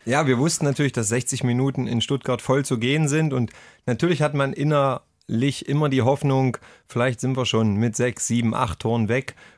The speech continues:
und wir können uns schon ein bisschen drauf eher einstellen und freuen. Aber meistens laufen die Bundesligaspiele total spitz auf Knopf und eng und, äh, so war's auch in Stuttgart, so dass wir ja zwei, zwei Minuten vor Schluss, ähm, immer noch mit,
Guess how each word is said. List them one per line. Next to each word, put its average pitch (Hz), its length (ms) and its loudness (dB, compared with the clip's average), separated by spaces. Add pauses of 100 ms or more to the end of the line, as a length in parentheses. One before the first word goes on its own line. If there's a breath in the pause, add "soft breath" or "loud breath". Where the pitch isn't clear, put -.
und 113 320 0
wir 110 80 0
können 120 240 0
uns 120 180 0
schon 120 140 0
ein 117 80 2
bisschen 123 300 -2
drauf 113 400 -2
eher 131 320 0
einstellen 139 500 0
und 131 120 0
freuen. 143 400 2 (720 loud breath)
Aber 147 200 2
meistens 170 540 4
laufen 156 280 4
die 160 60 2
Bundesligaspiele 160 1000 0
total 147 520 2
spitz - 260 -4
auf 151 160 -2
Knopf 147 340 0
und 139 140 0
eng 131 260 -2
und, 127 260 0
äh, 131 160 -2
so 110 140 -2
war's 127 200 0
auch 120 100 -2
in 104 80 -2
Stuttgart, 156 460 -2
so 117 200 -6
dass 110 220 -6
wir 117 80 -2
ja 107 340 0 (240 soft breath)
zwei, 113 540 -2 (320)
zwei 101 240 -4
Minuten 113 340 0
vor 104 140 -2
Schluss, 127 480 0
ähm, 117 640 0
immer 127 240 2
noch 127 400 2
mit, 123 420 -2